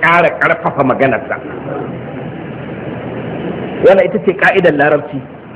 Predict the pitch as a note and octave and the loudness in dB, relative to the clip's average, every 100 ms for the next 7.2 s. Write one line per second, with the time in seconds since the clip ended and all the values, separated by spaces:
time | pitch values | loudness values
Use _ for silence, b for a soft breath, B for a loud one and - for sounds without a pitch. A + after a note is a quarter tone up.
0 | - - - - - - - G#2+ - - | -16 -16 -16 -16 -14 -14 -14 -12 -10 -10
1 | - A#2 D#3 E3 D3 D3 E3 D3 D3+ D#3 | 2 4 6 6 4 4 6 6 4 6
2 | D#3 D3 C#3+ - D#3 D#3+ D3 D#3 D#3 D3+ | 4 4 2 4 4 6 4 6 6 6
3 | D3+ C3+ C#3+ D#3 D3 D3+ D#3 D3+ D3+ E3+ | 4 2 6 6 6 4 2 4 2 0
4 | - - - - - - - - C3+ C#3 | -4 -12 -16 -16 -14 -14 -8 2 4 6
5 | D3+ E3 C3 D#3+ D#3+ D#3+ D#3 D#3+ D#3+ D3+ | 6 6 6 4 8 6 8 6 6 4
6 | C#3+ C#3+ D#3+ D#3 D3 - D#3+ D#3+ D3+ D#3 | 0 4 4 6 4 4 6 6 6 6
7 | D3+ | 6